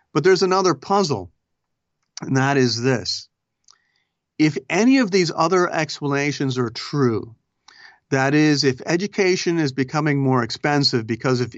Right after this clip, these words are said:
inefficiency or bloat or regulation, if any of those explanations are true, the only rational thing to do is to consume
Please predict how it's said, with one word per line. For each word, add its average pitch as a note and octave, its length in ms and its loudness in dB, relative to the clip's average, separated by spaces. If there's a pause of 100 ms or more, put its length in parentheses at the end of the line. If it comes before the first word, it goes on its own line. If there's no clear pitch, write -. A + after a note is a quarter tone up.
inefficiency C3+ 1080 0 (280)
or A#2 200 0
bloat C3 920 2 (360)
or A2+ 180 -6
regulation, B2 1500 0 (600)
if C3 140 -4 (100)
any A3 240 4
of G#3+ 80 2
those F#3+ 220 4
explanations D3+ 580 -2
are B2 80 -2
true, C3+ 300 2
the C3+ 200 2
only A3 240 4
rational F3 480 -2
thing D3+ 260 -4
to C3 60 -4
do C#3+ 340 0
is C3 140 -6
to D3+ 120 0
consume E3+ 680 0